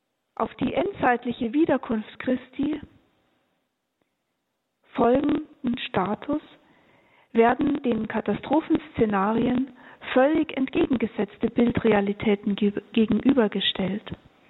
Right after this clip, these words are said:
Also nach diesen Katastrophen wendet sich alles. Statt der Verwüstung eine lichtdurchflutete Stadt,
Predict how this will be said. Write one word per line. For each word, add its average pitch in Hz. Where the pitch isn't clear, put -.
Also 208
nach 269
diesen 262
Katastrophen 220
wendet 240
sich -
alles. 202
Statt 233
der 233
Verwüstung 285
eine 214
lichtdurchflutete 254
Stadt, -